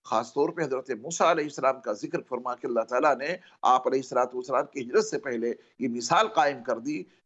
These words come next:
कि वो मूसा कि जो फिरौन की जानिब से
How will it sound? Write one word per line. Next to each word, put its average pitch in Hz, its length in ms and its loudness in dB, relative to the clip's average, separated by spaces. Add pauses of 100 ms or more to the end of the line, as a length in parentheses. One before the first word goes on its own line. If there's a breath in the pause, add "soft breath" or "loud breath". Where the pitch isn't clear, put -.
कि 170 80 2 (120)
वो 190 220 6
मूसा 131 420 0 (500 soft breath)
कि 175 100 -2 (200)
जो 147 180 4 (460)
फिरौन 160 520 6
की 180 120 -4
जानिब 127 400 -4
से 107 200 -6